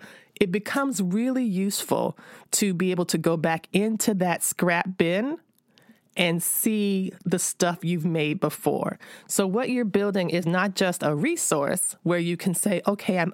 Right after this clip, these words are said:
I'm, and I'll talk about in the ways that a scrap bin can be a resource after the break. But for now, I just want to think about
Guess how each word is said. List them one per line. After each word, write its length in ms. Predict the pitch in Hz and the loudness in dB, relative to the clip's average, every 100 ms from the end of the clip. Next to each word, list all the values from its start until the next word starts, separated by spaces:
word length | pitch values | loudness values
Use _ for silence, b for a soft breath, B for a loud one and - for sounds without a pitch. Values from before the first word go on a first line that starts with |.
| - | -2
I'm, 120 | 165 | -2
and 160 | 165 165 | 0 0
I'll 80 | |
talk 280 | 165 - 214 | 0 -2 0
about 360 | 185 170 165 - | 0 2 0 -2
in 220 | 170 170 156 | -2 -2 -2
the 120 | 165 | 0
ways 320 | 165 160 165 | 0 0 -2
that 360 | 156 151 147 - B B B | 0 0 0 -4 B B B
a 80 | 170 | -2
scrap 480 | - - 165 165 151 | 0 0 2 0 0
bin 220 | 165 160 | 0 0
can 200 | - 160 | 0 0
be 200 | 151 139 | 0 0
a 60 | 139 | 2
resource 680 | 165 175 - 143 143 - - B B B - | 0 0 0 0 0 -4 -8 B B B 0
after 380 | 160 - 165 | 2 0 0
the 140 | 151 160 | 2 0
break. 460 | 147 165 277 - B B B B B - | 2 0 -2 -6 B B B B B 0
But 220 | 240 - | 0 0
for 120 | 247 | 0
now, 400 | 254 349 359 294 - | 0 0 0 2 2
I 60 | |
just 240 | 214 240 - | 2 0 0
want 160 | 247 | 0
to 60 | 226 | 0
think 240 | - 233 | 0 2
about 400 | 208 196 185 180 | 2 2 2 0